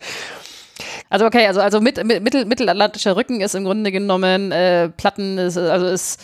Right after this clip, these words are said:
es, es wächst, Zeug blubbert nach oben und, ne, äh, schiebt sich so, und Subduktion ist dann einfach,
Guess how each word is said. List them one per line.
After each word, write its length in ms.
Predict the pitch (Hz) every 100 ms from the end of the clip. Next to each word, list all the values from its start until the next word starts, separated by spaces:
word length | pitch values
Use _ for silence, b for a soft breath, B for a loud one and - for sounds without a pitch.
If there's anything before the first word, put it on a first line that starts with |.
| B B
es, 180 | - -
es 440 | 156 143 143 - 175
wächst, 360 | 226 - -
Zeug 300 | - 202 -
blubbert 500 | 202 202 202 - -
nach 160 | - 170
oben 420 | 160 240 240 240
und, 280 | 185 202 -
ne, 260 | 196 247
äh, 240 | 156 147 160
schiebt 220 | - 226
sich 160 | 220 -
so, 160 | 196
und 160 | 175 190
Subduktion 920 | 220 - 220 - - 208 208 214 214 - b b b
ist 240 | 196 -
dann 140 | 190 180
einfach, 560 | 175 185 - 185 180